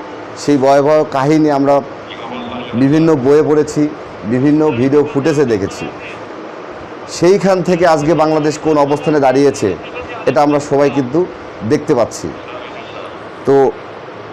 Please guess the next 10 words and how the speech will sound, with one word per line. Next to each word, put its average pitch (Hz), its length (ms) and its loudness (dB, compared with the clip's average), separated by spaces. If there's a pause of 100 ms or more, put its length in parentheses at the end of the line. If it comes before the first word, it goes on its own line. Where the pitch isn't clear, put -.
(1160)
সভ্য 160 360 2 (100)
জাতি 156 240 4
হিসেবে 180 280 4
গড়ে 165 200 4
তোলার 170 260 4
জন্য 170 240 2 (1000)
আইনশৃঙ্খলা 160 540 2
বাহিনীর 151 440 2 (680)
এবং 135 180 2
সাংবাদিকতার 147 720 2